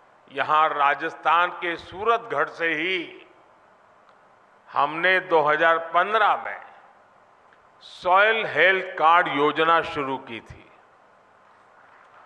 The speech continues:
इस योजना के माध्यम से हमने देश के किसानों को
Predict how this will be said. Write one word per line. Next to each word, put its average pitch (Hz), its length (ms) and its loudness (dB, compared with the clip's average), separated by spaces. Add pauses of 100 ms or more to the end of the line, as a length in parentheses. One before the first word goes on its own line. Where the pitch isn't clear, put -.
(920)
इस 151 280 -6
योजना 151 600 4
के 165 220 -2
माध्यम 135 520 -2
से 180 200 -8 (1400)
हमने 127 320 -2 (100)
देश 151 320 0
के 143 180 -4
किसानों 139 600 -2
को 127 180 -8